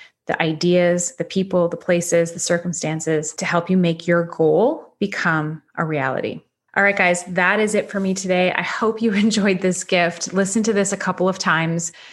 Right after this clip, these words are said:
If this is new for you, you're gonna wanna listen to this podcast a couple of times to really get it down.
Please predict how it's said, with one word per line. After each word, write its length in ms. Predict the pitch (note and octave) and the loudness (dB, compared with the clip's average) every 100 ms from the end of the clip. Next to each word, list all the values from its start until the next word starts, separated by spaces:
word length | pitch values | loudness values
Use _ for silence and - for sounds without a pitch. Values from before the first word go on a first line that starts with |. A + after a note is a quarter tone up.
| - - | -14 -8
If 120 | F3+ | -2
this 140 | F#3 | -2
is 160 | F#3+ F#3+ | 0 2
new 200 | F#3+ F#3 | 2 2
for 160 | F#3+ | 2
you, 260 | F#3 F#3 F3+ | 2 4 4
you're 180 | F3+ E3+ | 2 2
gonna 140 | E3+ | 0
wanna 140 | E3+ E3 | 0 0
listen 260 | F#3 F#3+ | 0 0
to 80 | G#3 | 0
this 140 | F#3 F3 | -2 0
podcast 560 | F3+ F3 F3+ E3 - - | 0 0 0 -2 -4 -8
a 60 | |
couple 300 | - F3 E3+ | -8 -4 -2
of 80 | F3 | -4
times 320 | - E3 E3 | -2 -2 -2
to 100 | - | -4
really 180 | E3 E3 | -2 -2
get 160 | E3+ F3+ | 0 -2
it 120 | F#3 | -2
down. 420 | D#3 D3+ D3 D#3 | -2 0 -2 -6